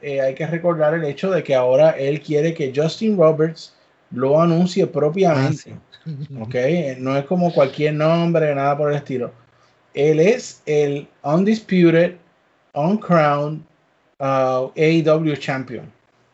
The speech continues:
Speaker 1: Así que él lo dijo y hay que ser claros con, cuando hablemos de M J F. Eh,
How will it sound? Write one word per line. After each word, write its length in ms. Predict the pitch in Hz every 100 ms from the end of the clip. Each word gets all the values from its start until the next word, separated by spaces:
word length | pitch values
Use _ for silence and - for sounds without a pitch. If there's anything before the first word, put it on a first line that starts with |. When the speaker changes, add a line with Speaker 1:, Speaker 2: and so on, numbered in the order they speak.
| -
Speaker 1:
Así 240 | - 123
que 340 | 143 135 127
él 80 | 131
lo 120 | 151 156
dijo 320 | 156 185 185
y 80 | 131
hay 140 | 120
que 260 | 131 131 131
ser 200 | 123 117
claros 320 | 123 123 139
con, 280 | - 123 -
cuando 240 | 123 120
hablemos 380 | 120 120 127 131
de 260 | 127 120 - - - - - _
M 220 | 147 160
J 80 | 143 135 104
F. 180 | - - _ _ _ _
Eh, 540 | 160 160 156 147 151